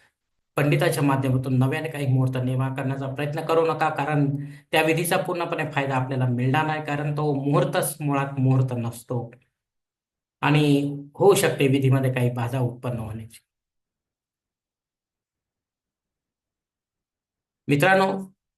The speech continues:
आता पंचांगातील इतर काही महत्त्वाची जी माहिती आहे ती आता आपण पाहणार आहोत. पंचांग शुद्धी नाही मित्रांनो. दिनविशेष मित्रांनो सामान्य आहे. सामान्य सेवा आपण नित्याप्रमाणे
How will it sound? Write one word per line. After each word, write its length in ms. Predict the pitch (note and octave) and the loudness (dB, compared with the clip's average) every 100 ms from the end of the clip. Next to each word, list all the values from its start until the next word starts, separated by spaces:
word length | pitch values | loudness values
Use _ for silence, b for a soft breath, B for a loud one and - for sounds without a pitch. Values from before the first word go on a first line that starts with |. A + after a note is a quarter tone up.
| _ _ _ _ _ _ _ _ _ _ _ _ _ _ _ _ | _ _ _ _ _ _ _ _ _ _ _ _ _ _ _ _
आता 380 | C#3 D#3 D3+ D3 | 0 4 4 2
पंचांगातील 580 | D3+ D3 F3 F3 E3+ E3+ | 2 2 2 2 -2 -4
इतर 260 | E3 D3+ | -4 -4
काही 220 | D3+ D3 C#3 | 0 2 2
महत्त्वाची 420 | C3 C3 D3 D3+ | 2 2 -2 -4
जी 140 | C#3+ | -4
माहिती 320 | C3 A#2+ B2 | -2 -2 -2
आहे 140 | A#2+ - | -8 -6
ती 40 | |
आता 240 | C#3+ B2+ B2 | -4 -4 -4
आपण 240 | A#2+ C3+ C#3 - | -6 -8 -10 -6
पाहणार 300 | B2 G#2+ A2+ | -4 -4 -6
आहोत. 160 | G#2+ - - _ _ _ _ _ _ _ _ _ _ _ _ _ _ _ _ _ _ _ _ - | -8 -16 -20 _ _ _ _ _ _ _ _ _ _ _ _ _ _ _ _ _ _ _ _ -4
पंचांग 320 | C#3+ C#3+ F#3 F#3 | 0 4 4 2
शुद्धी 480 | G3 F#3 F#3 F#3 | -2 -2 -2 0
नाही 340 | E3 C#3 B2+ D#3+ | 0 0 0 -2
मित्रांनो. 460 | A2+ - A2+ A#2 A2 _ _ _ _ b b b b | -4 -8 -12 -12 -16 _ _ _ _ b b b b
दिनविशेष 580 | C3 F#3+ G3 F#3+ F#3 F3 | 0 2 2 2 0 -2
मित्रांनो 340 | E3 E3 E3 | -4 -2 0
सामान्य 520 | E3 C#3 B2 D3 C#3+ | 0 0 2 2 0
आहे. 380 | C3+ C3 D3 - _ _ _ _ | 0 0 -2 -10 _ _ _ _
सामान्य 460 | - B2+ D#3+ E3 | 0 2 2 0
सेवा 260 | D#3+ D3 C3+ | -4 -4 -6
आपण 400 | - D3 C3 B2 | -6 -6 0 2
नित्याप्रमाणे 640 | B2+ B2+ B2 B2 A#2 A#2 | 2 -2 -4 -2 -4 -4